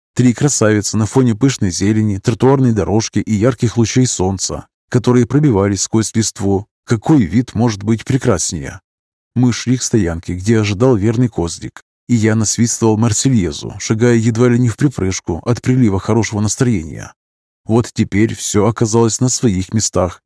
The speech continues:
теперь пазл сложился, мы снова были вместе. «Гера!» Когда мы подошли к машине, Тася слегка сбавила темп, позволяя мне погрузить багаж, открыть им всем двери и вообще побыть джентльменом, компенсируя косяк с чемоданами. «Гера,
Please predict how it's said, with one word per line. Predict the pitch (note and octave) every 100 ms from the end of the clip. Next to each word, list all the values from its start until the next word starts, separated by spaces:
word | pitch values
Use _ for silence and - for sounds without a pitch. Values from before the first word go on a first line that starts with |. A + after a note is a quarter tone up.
| -
теперь | A2 B2 A2+
пазл | G#2 G#2 A2 A#2+ G#2+
сложился, | - C#3 G2 G2 G#2 - D2 -
мы | B2 C#3
снова | - G#2+ G#2+
были | G2 G#2+
вместе. | A2+ A2 F#2 - - - _ _ _
«Гера!» | C3 B2+ D#3+ F3+ G#3 F#3 F2 - _ _ _ _
Когда | - A#2 B2
мы | A#2+
подошли | A2+ G#2+ -
к | B2
машине, | C3 - F2 F#2+ G2
Тася | - A2+ B2
слегка | - G#2 - B2+
сбавила | G#2 A2 A#2 C3
темп, | B2 C#2 C2+ - _ -
позволяя | A#2+ C3+ C3+ G2
мне | F2 A2+
погрузить | A#2 A2 A2 G#2+
багаж, | G2+ B2 F#2 C2+ -
открыть | - A2+ C#3 B2
им | A2 G#2
всем | - A#2+
двери | F2 F#2+ G#2+
и | A2 B2 A2
вообще | A2+ C3 - F#2+ G2 G#2
побыть | A2 G2+ B2
джентльменом, | G2 G#2 G2+ G#2 G#2 G2 F#2+ G#2
компенсируя | C3 B2+ D3 - A#2 F#2 F#2+
косяк | - - A2
с | -
чемоданами. | - B2 A#2 E2 D2 C2+ - _ _ _ _ _ _ -
«Гера, | A#2+ E3 G3 C#3+